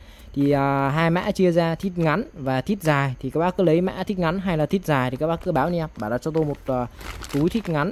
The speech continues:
hoặc là cho tôi một túi thít dài. Đấy, thì bên em sẽ biết, bên em sẽ nào các bác nhá. Còn giá thì sẽ được cứ đồng giá là ba mươi ngàn, thì các bác cứ lấy loại nào thì lấy.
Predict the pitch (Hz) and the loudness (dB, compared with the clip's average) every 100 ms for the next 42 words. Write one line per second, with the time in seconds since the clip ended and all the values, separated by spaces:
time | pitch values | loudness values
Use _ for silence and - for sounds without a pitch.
0 | - 139 - 131 127 143 165 147 127 - | -4 -6 -2 -2 -2 -2 0 0 -2 -2
1 | 151 220 - - 127 120 - - 143 143 | -2 -2 0 0 0 -4 -10 -6 -2 0
2 | 143 165 160 185 190 147 147 143 160 156 | 0 -2 0 0 0 -2 -4 -4 -6 -4
3 | 135 135 160 170 165 - 131 127 127 185 | -4 -2 -4 -4 -6 -4 -2 0 0 -2
4 | 156 156 151 135 165 135 127 151 170 151 | -4 -6 -4 0 2 2 2 0 0 2
5 | 147 143 127 123 143 160 180 151 170 156 | 0 -2 -4 -4 -4 0 2 2 2 -2
6 | 131 117 123 156 | -4 -2 -2 -4